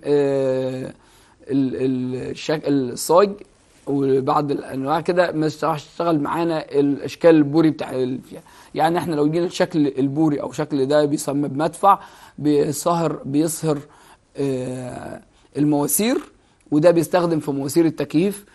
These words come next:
وتسيب، تضيف معدن الإضافة عندهم وبعد، ويطلق عليه في، بالسو-، في السوق بسلك الفضة، آه، يضيف ال-، السلك بتاعه، فيجري عملية إيه؟ عملية اللحام.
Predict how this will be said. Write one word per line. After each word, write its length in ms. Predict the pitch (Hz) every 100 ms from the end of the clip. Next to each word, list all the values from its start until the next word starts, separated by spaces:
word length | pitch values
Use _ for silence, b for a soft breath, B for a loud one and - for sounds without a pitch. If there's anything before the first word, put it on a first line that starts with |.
| b b
وتسيب، 460 | 143 139 - 180 165 - - -
تضيف 380 | 139 147 165 170
معدن 300 | 156 165 151
الإضافة 680 | 147 143 151 156 156 147 - - _ -
عندهم 500 | - 147 151 156 135
وبعد، 440 | 135 139 147 147
ويطلق 480 | 135 147 147 143 139
عليه 240 | 131 156
في، 380 | 151 - 131 117
بالسو-، 360 | 120 127 - 143
في 100 | 131
السوق 300 | 151 160 147 -
بسلك 340 | - 160 143 143
الفضة، 480 | 147 160 165 190 - b b b b b b _ _ _ -
آه، 480 | 135 139 139 143
يضيف 480 | 143 147 165 170 - -
ال-، 840 | 139 139 135 139 135 127 131 127 -
السلك 400 | - 170 156 147
بتاعه، 360 | 135 156 190
فيجري 560 | 196 160 160 180 170 175
عملية 340 | 277 160 160 160
إيه؟ 220 | 156 165 160 b b b -
عملية 340 | 139 151 160 147
اللحام. 320 | 139 - 135